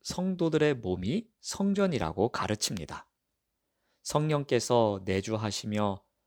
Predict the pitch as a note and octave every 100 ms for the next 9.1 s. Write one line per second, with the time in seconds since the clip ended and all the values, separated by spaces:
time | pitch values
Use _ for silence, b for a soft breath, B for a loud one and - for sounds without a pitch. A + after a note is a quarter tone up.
0 | _ _ - G3 F#3+ - D#3 A2+ - -
1 | B2 F3+ - _ _ _ - A#2+ C#3 E3+
2 | E3 C3+ - F2 A2 G2 _ _ _ _
3 | - - G3+ G3+ F#3+ E3 F#3+ G3+ _ F#2+
4 | F2 F2+ G#2+ - _ - - D3+ D#3 C#3+
5 | D#3 A#2 - G2 E2+ A#2 B2 F2+ D#2 -
6 | - _ _ _ _ _ _ _ _ -
7 | - C#3+ F#3 E3 B2 A#2+ - _ _ _
8 | _ _ - E3+ - G#3 G#3 F#3 D3+ C3
9 | E2+